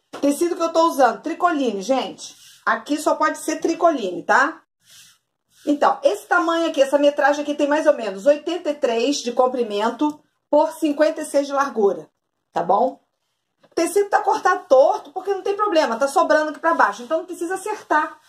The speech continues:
um tecido bem certinho, não. Desde que esteja dentro dessa metragem.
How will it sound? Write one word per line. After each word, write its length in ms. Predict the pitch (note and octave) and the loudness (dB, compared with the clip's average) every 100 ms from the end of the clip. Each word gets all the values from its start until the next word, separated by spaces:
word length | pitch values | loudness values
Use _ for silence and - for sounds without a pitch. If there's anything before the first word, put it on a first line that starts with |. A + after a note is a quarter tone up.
| _ | _
um 120 | C4+ | 0
tecido 360 | C#4 C#4 D4+ A#3+ | 2 0 -2 0
bem 220 | B3 E4 | 2 2
certinho, 500 | F#4 - - D#4+ E4+ | -4 -12 -6 -2 0
não. 360 | D4+ A3+ F3 - _ _ _ | 2 2 0 -8 _ _ _
Desde 240 | B3+ C#4+ - | 0 0 -2
que 60 | |
esteja 340 | C#4+ C#4+ C#4+ A3+ | -4 0 0 0
dentro 300 | C4+ D4+ C#4+ | -2 0 -2
dessa 200 | D4+ D4 | 0 0
metragem. 640 | D#4 - F#3+ - - | -2 0 0 0 -8